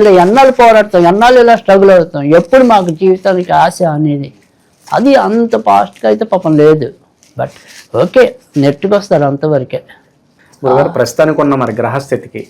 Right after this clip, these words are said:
Speaker 2: వీళ్ళకి కూడా ఎలాంటి రెమెడీస్ అవసరం అంటారు?
Speaker 1: తప్పకుండా వీళ్ళకి కావాల్సిన రెమెడీస్లో కూడా వచ్చేప్పటికి ఏంటంటే సాధారణంగా గురువుకి సంబంధించిన అంటే వీళ్ళు అంటే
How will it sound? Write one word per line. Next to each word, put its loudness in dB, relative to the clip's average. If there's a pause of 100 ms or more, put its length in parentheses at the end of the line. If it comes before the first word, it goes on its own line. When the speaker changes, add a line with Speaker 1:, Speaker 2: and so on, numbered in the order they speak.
Speaker 2:
వీళ్ళకి 0
కూడా 2
ఎలాంటి -2
రెమెడీస్ -6
అవసరం -10
అంటారు? -20 (160)
Speaker 1:
తప్పకుండా 0 (120)
వీళ్ళకి 2 (380)
కావాల్సిన 2
రెమెడీస్లో 0
కూడా -4
వచ్చేప్పటికి -6
ఏంటంటే -6 (460)
సాధారణంగా 4 (140)
గురువుకి 2
సంబంధించిన 0
అంటే -2
వీళ్ళు 2
అంటే -6